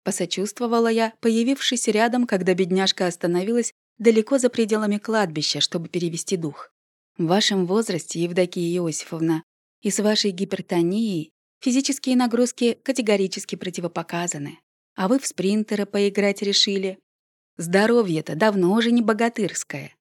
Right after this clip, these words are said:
его беречь надо». «Ты чего ко мне привязалась?» шарахнулась она в сторону. «Я привязалась?» удивилась я. «Это когда я привязаться к вам успела, если мы только что познакомились?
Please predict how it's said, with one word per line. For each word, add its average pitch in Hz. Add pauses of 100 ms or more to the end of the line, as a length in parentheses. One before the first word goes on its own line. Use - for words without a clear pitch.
(120)
его 190
беречь 196
надо». 165 (840)
«Ты 185
чего 196
ко 349
мне 330
привязалась?» 294 (200)
шарахнулась 196
она 160
в -
сторону. 143 (1040)
«Я 190
привязалась?» 277 (160)
удивилась 175
я. 143 (400)
«Это 190
когда 208
я 285
привязаться 240
к -
вам 185
успела, 185
если 202
мы 196
только 190
что 208
познакомились? 190